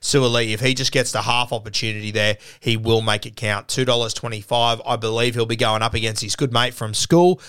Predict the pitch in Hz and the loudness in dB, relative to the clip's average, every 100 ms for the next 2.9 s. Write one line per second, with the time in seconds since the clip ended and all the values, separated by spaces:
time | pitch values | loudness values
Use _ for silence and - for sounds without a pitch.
0 | - - 127 117 113 - 127 127 135 127 | -8 0 2 2 0 0 -2 0 2 2
1 | 117 113 110 120 139 139 120 117 110 107 | 4 2 0 0 4 4 4 0 -2 -2
2 | 113 110 107 - 110 110 104 107 107 | -4 -2 -2 -4 -8 -8 -2 -2 -2